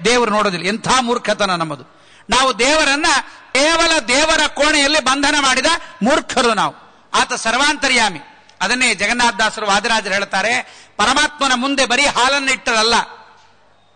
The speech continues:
ಇಡೀ ಜಗತ್ತಲ್ಲಿರುವ ಹಾಲೆಲ್ಲವೂ ನೀನಿದ್ದೀಯ ಅದರೊಳಗೆ.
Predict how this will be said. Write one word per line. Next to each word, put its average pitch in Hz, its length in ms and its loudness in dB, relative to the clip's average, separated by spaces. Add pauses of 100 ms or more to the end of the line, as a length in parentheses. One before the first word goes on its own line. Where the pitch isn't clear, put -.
(360)
ಇಡೀ 311 640 0
ಜಗತ್ತಲ್ಲಿರುವ 294 680 0
ಹಾಲೆಲ್ಲವೂ 294 1080 2 (180)
ನೀನಿದ್ದೀಯ 269 460 0
ಅದರೊಳಗೆ. 240 720 0